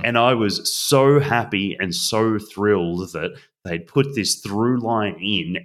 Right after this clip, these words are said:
and it just, and then there's, and then you get to even more towards the end, and the Doomslayer walks through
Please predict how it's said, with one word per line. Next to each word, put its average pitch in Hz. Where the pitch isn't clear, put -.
and 92
it 117
just, 123
and 143
then 143
there's, 110
and 104
then 104
you 113
get 123
to 104
even 143
more 123
towards 110
the 90
end, 101
and 85
the 85
Doomslayer 92
walks 92
through 90